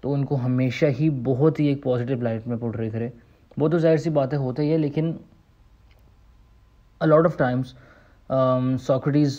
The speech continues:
defends his argument और जो एंड पे कंक्लूजन निकलता है जिस तरह इस डायलॉग के अंदर है,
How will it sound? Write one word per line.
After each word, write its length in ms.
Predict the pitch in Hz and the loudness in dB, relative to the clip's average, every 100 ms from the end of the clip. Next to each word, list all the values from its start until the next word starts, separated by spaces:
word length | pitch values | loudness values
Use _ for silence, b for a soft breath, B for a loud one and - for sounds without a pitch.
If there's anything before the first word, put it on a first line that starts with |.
| - - - _ _ _ _ _ _ _ _ _ _ _ - | -10 -20 -20 _ _ _ _ _ _ _ _ _ _ _ -6
defends 400 | 143 139 160 165 147 | -4 0 2 2 2
his 120 | 135 | 0
argument 640 | 120 117 120 117 120 120 | 0 0 0 0 -2 -6
और 260 | 131 123 123 | -4 -4 -2
जो 460 | 120 117 127 127 - | -4 -2 0 0 -2
एंड 240 | 135 131 | -2 0
पे 100 | 139 | -2
कंक्लूजन 460 | 135 131 127 123 151 | 0 0 0 0 0
निकलता 360 | 127 120 117 | 0 0 -2
है 80 | 117 | -2
जिस 200 | 117 - | -4 -4
तरह 140 | 127 117 | -4 -4
इस 280 | 123 - - | -6 -8 -6
डायलॉग 400 | 110 110 110 - | -4 -2 -4 -4
के 60 | |
अंदर 200 | 110 104 | -6 -6
है, 100 | - | -8